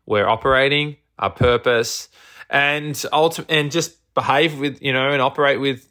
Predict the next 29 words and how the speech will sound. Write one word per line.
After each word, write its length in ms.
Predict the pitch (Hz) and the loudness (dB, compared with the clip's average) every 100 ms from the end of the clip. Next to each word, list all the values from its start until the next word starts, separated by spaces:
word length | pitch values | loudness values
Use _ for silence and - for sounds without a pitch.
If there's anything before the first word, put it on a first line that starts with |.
| - | -12
with 280 | 127 127 | -6 -2
the 100 | 135 | 0
highest 320 | 127 135 143 - | 2 2 2 -2
degree 260 | 135 139 | 2 2
of 80 | 139 | 2
integrity. 580 | 131 131 156 170 147 123 | -2 0 2 2 0 0
And 100 | 123 | 0
that's 200 | 135 - | -2 -2
what 140 | 135 | -6
we've 300 | 127 117 - - | -4 -6 -8 -4
always 460 | 120 131 123 113 | 0 2 2 0
prided 360 | - - 117 151 | -4 0 2 4
ourselves 460 | 123 - 104 104 107 | 2 0 -2 0 -2
on. 200 | 113 131 | 0 0
And 220 | 117 110 _ - - - - | -4 -6 _ -20 -20 -14 -4
I 80 | 113 | 0
think 180 | 131 | 0
those 240 | 127 120 101 | 2 2 2
values 340 | 113 113 110 | 2 2 0
came 240 | - 113 107 | 0 -2 0
to 80 | |
the 100 | 107 | -4
fore, 480 | 98 113 123 127 101 | -2 0 4 4 2
and 140 | 101 104 _ _ _ - | 0 -8 _ _ _ 0
it 100 | 143 | 0
was, 200 | 147 147 | 0 -2
it 160 | 151 | 0
was 280 | 139 135 - | 0 0 -2
just, 460 | 151 127 - - | -2 -2 -4 -12